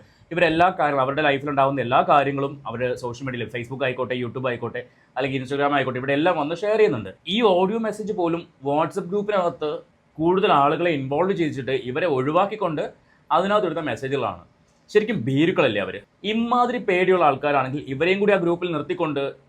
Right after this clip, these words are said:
തമ്മിൽ സംസാരിച്ച് ആ പ്രശ്നം സോൾവ് ചെയ്യാനേ നോക്കുള്ളൂ. ഇതങ്ങനെയല്ല. ഇത് ഒന്ന് പറഞ്ഞ് രണ്ടാമത്തെ തന്നെ ഭീഷണിയാണ്, ഗൂഢാലോചനയാണ്. ഒരു WhatsApp ഗ്രൂപ്പ് ഉണ്ടാക്കി ഒരു ആയിരം പേര് അല്ലെങ്കിൽ അഞ്ഞൂറ് പേരെ അല്ലെങ്കിൽ നൂറ് പേരെ ചേർത്തിട്ട് അതിനകത്ത് മറ്റൊരാളെ കുറിച്ച് വോയിസ് ഇടുക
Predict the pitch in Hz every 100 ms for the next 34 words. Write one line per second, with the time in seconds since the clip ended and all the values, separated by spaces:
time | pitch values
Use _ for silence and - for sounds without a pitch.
0 | _ 139 151 180 160 139 135 170 170 160
1 | 147 131 - 165 156 160 196 185 147 120
2 | 92 87 - _ _ - 233 226 262 247
3 | 220 - _ _ 175 262 233 - 139 160
4 | 233 262 254 202 226 233 214 220 160 147
5 | 160 220 226 135 92 - 120 160 190 226
6 | 233 208 107 - _ - 170 170 185 185
7 | 202 190 180 185 175 170 180 180 175 170
8 | 165 180 175 175 180 - 151 165 165 190
9 | 185 165 160 170 196 117 123 _ 143 160
10 | 233 214 208 175 - _ - 165 196 180
11 | 175 165 - 165 165 - - 143 160 170
12 | 156